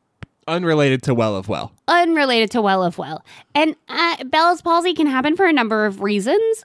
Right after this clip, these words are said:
Speaker 2: I, I guess doctors don't know, like, the exact cause of it.
Speaker 1: Mm.
Speaker 2: Um, and I guess it can potentially happen by, like, super, like, exposure to, like, it being super, super cold. Um, I, I,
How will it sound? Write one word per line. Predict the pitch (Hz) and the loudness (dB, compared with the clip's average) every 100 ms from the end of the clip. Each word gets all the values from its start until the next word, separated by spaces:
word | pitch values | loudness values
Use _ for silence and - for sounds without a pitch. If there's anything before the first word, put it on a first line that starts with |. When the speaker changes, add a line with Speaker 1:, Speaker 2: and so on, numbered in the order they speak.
| - | -4
Speaker 2:
I, | 254 254 | -4 -2
I | 247 | -4
guess | 240 262 | -2 -2
doctors | 269 254 262 233 | 0 -2 -2 -2
don't | 240 | 0
know, | 214 214 | 2 2
like, | 196 180 | 0 0
the | 175 | -4
exact | 165 175 185 - - | -2 -6 -6 -8 -20
cause | - 294 359 370 | -6 -2 0 -2
of | 415 | -4
it. | 466 | -4
Speaker 1:
Mm. | - - | -6 -6
Speaker 2:
Um, | - 220 214 208 208 _ _ _ _ - | -2 2 2 0 -6 _ _ _ _ 0
and | 311 285 - _ - | 2 0 -4 _ -4
I | 277 | -2
guess | 302 311 | -2 -2
it | 285 | -6
can | - 349 440 403 | -4 0 2 2
potentially | 269 320 339 320 269 233 | 0 0 0 0 -2 -2
happen | 233 254 220 202 | -2 -2 -2 -4
by, | 196 185 180 175 - | -4 -2 -4 -6 -6
like, | 185 170 _ - | -6 -6 _ -20
super, | - 240 226 - | -10 -8 -8 -6
like, | 202 185 | -4 -4
exposure | 196 - 226 220 196 180 | -8 -6 0 0 0 -4
to, | 196 | -4
like, | 170 170 | -6 -8
it | 185 | -4
being | 180 175 | -2 -2
super, | - 202 180 | -4 -6 -6
super | 175 165 | -8 -12
cold. | - 151 165 508 - _ _ - - - - - | -12 -8 -4 -4 -6 _ _ -20 -20 -20 -10 0
Um, | 277 277 269 - - | 2 2 -2 -6 -4
I, | 320 311 _ _ _ _ _ _ _ _ _ _ _ _ _ _ | -4 -4 _ _ _ _ _ _ _ _ _ _ _ _ _ _
I, | 294 359 | -2 -2